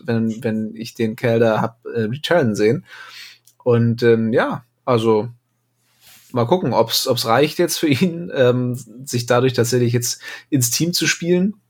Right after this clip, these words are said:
ähm, einen, einen festen Spot sich irgendwie zu ergattern, auch wenn Dallas wieder fit werden sollte. Aber,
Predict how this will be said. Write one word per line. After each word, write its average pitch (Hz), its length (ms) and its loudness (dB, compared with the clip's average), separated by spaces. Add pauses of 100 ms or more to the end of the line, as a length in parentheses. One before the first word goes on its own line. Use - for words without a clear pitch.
(320)
ähm, 113 380 2
einen, 113 300 0
einen 117 120 2
festen 127 360 -2
Spot 143 280 0
sich 139 200 -8
irgendwie 143 280 -2
zu 147 240 -2
ergattern, 147 640 -2
auch 117 260 -2
wenn 147 420 -2 (460)
Dallas 139 680 0
wieder 123 200 -2
fit - 280 -10
werden 123 280 2
sollte. 160 560 0 (640)
Aber, 113 720 4